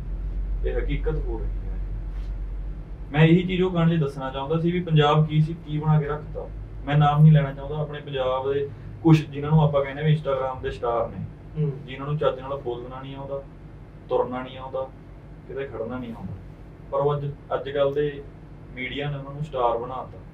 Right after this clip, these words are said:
Speaker 1: ਜੇ ਆਪਾਂ ਵਰਲਡ ਵਾਈਡ ਦੇਖੀਏ, ਪੰਜਾਬ ਦੀ ਬੇਇੱਜ਼ਤੀ ਨਹੀਂ। ਅਮਰੀਕਾ ਦੇ ਵਿੱਚ ਲੋਕ ਬਹਿ ਕੇ ਦੇਖਦੇ ਹੋਣਗੇ ਉਹ ਕੀ ਸੋਚਦੇ, ਪੰਜਾਬ 'ਚ ਇਹੋ ਜਿਹੇ ਲੋਕ ਰਹਿੰਦੇ ਨੇ।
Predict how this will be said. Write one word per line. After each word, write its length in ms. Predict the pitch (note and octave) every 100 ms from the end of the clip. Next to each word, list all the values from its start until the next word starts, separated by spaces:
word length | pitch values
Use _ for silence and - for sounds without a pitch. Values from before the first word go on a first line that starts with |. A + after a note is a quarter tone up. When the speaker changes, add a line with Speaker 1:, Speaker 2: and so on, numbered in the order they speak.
| - - - -
Speaker 1:
ਜੇ 60 | D#3
ਆਪਾਂ 180 | D#3 F#3
ਵਰਲਡ 280 | D#3+ D3+ D3+
ਵਾਈਡ 220 | D#3+ D3+
ਦੇਖੀਏ, 300 | C#3+ - D3+
ਪੰਜਾਬ 340 | D3+ C#3+ C#3+
ਦੀ 80 | C#3+
ਬੇਇੱਜ਼ਤੀ 340 | C#3+ C#3+ -
ਨਹੀਂ। 120 | E3+ D#3+ - - - - - - D3+
ਅਮਰੀਕਾ 460 | C#3+ C#3+ - D#3
ਦੇ 80 | D#3
ਵਿੱਚ 160 | D3 C#3
ਲੋਕ 280 | C#3 C#3
ਬਹਿ 160 | C#3 -
ਕੇ 80 | D3+
ਦੇਖਦੇ 340 | C3 B2+ B2
ਹੋਣਗੇ 160 | C3 C#3
ਉਹ 60 |
ਕੀ 200 | C3+ C3
ਸੋਚਦੇ, 260 | B2 B2+ C3+
ਪੰਜਾਬ 300 | D3 C3+ C3
'ਚ 40 | C3
ਇਹੋ 160 | C3+
ਜਿਹੇ 140 | C#3+ D3
ਲੋਕ 140 | C#3
ਰਹਿੰਦੇ 260 | D3 C#3+
ਨੇ। 60 | D3